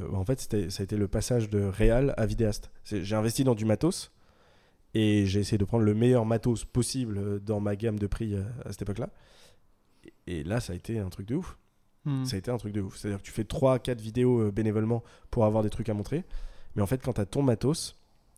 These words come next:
Speaker 1: euh, c'est les
Speaker 2: T'es le roi du pétrole.
Speaker 1: Bah ouais, vraiment. C'est un gros investissement. Moi, j'ai dé-, j'ai dépensé, euh, euh, envi-, entre dix et quinze mille boules, euh, de matos.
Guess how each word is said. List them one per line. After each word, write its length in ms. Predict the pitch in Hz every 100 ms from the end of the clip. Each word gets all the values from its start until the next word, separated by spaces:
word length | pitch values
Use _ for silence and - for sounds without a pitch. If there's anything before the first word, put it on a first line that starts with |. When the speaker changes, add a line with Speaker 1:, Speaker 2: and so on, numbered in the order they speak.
| _ _
Speaker 1:
euh, 540 | 107 98 92 90 90 90
c'est 300 | 87 - 80
les 220 | 85 90 92 _ -
Speaker 2:
T'es 60 |
le 60 | 135
roi 100 | 123
du 80 | 127
pétrole. 340 | 131 - 117 - -
Speaker 1:
Bah 160 | 104 98
ouais, 160 | 101 - -
vraiment. 380 | 113 110 113 110 - -
C'est 200 | - 113
un 100 | 104
gros 280 | 104 151 156
investissement. 420 | 131 - 120 170
Moi, 80 | 170
j'ai 100 | 107
dé-, 120 | 110 120 139
j'ai 180 | - 113
dépensé, 360 | 113 113 110 117
euh, 300 | 107 101 104 - - - - - -
euh, 600 | 120 52 50 50 - 50 50 - - - - -
envi-, 320 | 110 104 -
entre 260 | 104 - 104
dix 200 | 113 127
et 40 |
quinze 220 | 117 104
mille 140 | 110 107
boules, 200 | 120 113
euh, 180 | 104
de 100 | 104
matos. 480 | 104 104 151 190 -